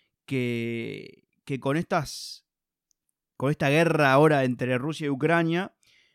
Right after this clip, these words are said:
tuvo unos problemitas en el Reino Unido porque supuestamente financiaba a Rusia. Bueno, no está muy, muy esclarecida esa cuestión. Pero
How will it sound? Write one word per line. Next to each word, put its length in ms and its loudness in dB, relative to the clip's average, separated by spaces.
tuvo 200 0
unos 180 2
problemitas 760 0
en 120 -2
el 100 -2
Reino 260 -2
Unido 540 -2
porque 280 -4
supuestamente 760 -4
financiaba 680 -4
a 40 -4
Rusia. 600 -2
Bueno, 300 -6
no 120 0
está 220 0
muy, 340 2
muy 200 2
esclarecida 560 -2
esa 180 -6
cuestión. 420 -8
Pero 340 6